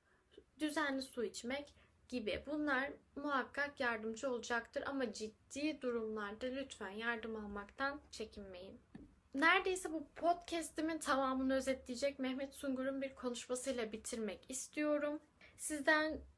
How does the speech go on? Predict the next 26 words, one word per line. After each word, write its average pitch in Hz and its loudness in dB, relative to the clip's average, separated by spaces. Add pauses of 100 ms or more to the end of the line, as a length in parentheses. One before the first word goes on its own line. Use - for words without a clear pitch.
(160)
şunu 294 -2
diliyorum. 247 4 (200)
Lütfen 311 2
Mehmet 285 0
Sungur'un, 269 2 (220)
e, 233 2 (180)
iki 269 -4
bin 294 2
on 294 2
dokuzda 269 0
çekilmiş 277 -2
bir - -14
tane 269 2
videosu 254 0
var. 254 2
Aslı 254 0
Şafak'la 262 0
İşin 240 0
Aslı 254 -2
programı. 220 2 (380)
Onu 277 0
lütfen 285 0
izleyin. 208 0
O 254 -2
kadar 277 2
güzel 240 2